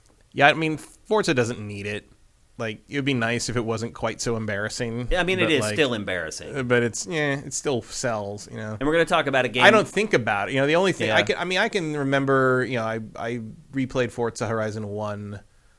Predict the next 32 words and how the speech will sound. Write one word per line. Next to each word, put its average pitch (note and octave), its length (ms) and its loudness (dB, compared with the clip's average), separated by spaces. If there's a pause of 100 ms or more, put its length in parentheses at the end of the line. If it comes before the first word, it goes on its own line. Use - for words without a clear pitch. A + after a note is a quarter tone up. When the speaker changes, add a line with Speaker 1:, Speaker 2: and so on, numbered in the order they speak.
(240)
Speaker 1:
a - 60 -10
few - 340 -10
years G#2 200 -6
ago G2+ 480 -6
when A2 120 -6
I - 20 -6
got A2 140 -4
the G#2+ 80 -6
Xbox G2+ 340 -6
One G#2 160 -8
X, - 460 -10 (420)
and, G2+ 460 -8
uh, G#2 180 -2
it A2 40 -2
was C3 100 -4
a F#3 40 -2
lot A3+ 100 0
of G#3+ 60 -6
fun. C4 220 -2
Like, B2+ 240 -2
I A2+ 240 0
really, E3 320 4
I, D#3+ 140 2 (260)
Forza C4 300 -2
Horizon G#3 260 2
one F#3+ 140 2
might D#3+ 140 -2
still D#3 180 2
be D3 80 0
my C3 160 0
favorite A2+ 320 0
one G2 260 -8